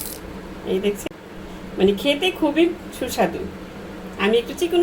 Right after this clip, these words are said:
করে বানিয়েছি, আপনারা একটু মোটা করে বানিয়ে নিতে পারেন, কিংবা চাইলে আরও চিকন করে বানানো যায়, মানে, যেভাবে, যার যেভাবে ইচ্ছা। এই ব্যাটার তৈরি করে আপনারা ফ্রিজেও রেখে দিতে পারবেন। আমি কিন্তু পুরোটা বানাইনি,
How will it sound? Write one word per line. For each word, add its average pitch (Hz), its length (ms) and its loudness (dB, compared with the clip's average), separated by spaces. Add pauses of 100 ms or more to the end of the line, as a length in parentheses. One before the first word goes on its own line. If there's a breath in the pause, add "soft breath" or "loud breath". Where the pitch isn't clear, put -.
করে 320 200 6
বানিয়েছি, 302 340 -2
আপনারা 262 220 -2
একটু 269 200 -2
মোটা 269 240 0
করে 254 160 2
বানিয়ে 247 280 0
নিতে 233 220 2
পারেন, 226 180 2 (140)
কিংবা 233 220 0 (420)
চাইলে 233 280 6 (160)
আরও 226 220 4
চিকন 311 260 -2
করে 269 220 4
বানানো 240 280 0
যায়, 220 220 2 (800)
মানে, 214 220 6
যেভাবে, 294 380 4 (680)
যার 226 240 6
যেভাবে 226 300 4 (100)
ইচ্ছা। 190 260 -2 (840)
এই 208 120 6
ব্যাটার 277 320 2
তৈরি 302 280 0
করে 311 200 6 (200)
আপনারা 247 320 2 (400)
ফ্রিজেও 240 320 4
রেখে 269 240 4
দিতে 277 200 -4
পারবেন। 294 400 0 (640)
আমি 240 140 4
কিন্তু 294 260 -2 (120)
পুরোটা 294 320 4
বানাইনি, 240 520 6